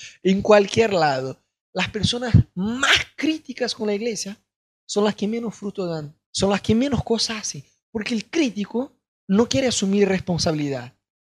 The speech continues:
quiere criticar, pero no quiere ser criticado. Y por otro lado, las personas que más se involucran y más fruto dan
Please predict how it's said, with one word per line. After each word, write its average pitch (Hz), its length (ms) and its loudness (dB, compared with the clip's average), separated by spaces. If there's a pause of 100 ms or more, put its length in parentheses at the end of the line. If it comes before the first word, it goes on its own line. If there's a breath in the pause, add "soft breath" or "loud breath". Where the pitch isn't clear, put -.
(160)
quiere 220 180 4
criticar, 190 460 0
pero 131 160 -6
no 131 100 -6
quiere 160 160 -4
ser 165 220 -4
criticado. 123 580 -8 (420)
Y 208 100 -4
por 285 140 -2
otro 277 220 -2
lado, 277 180 2
las 226 120 2
personas 226 400 -4
que - 120 -10
más 269 280 -4
se 269 100 -2
involucran 208 540 -6
y 185 80 -8
más 220 180 -6
fruto 220 460 -2
dan 226 420 -2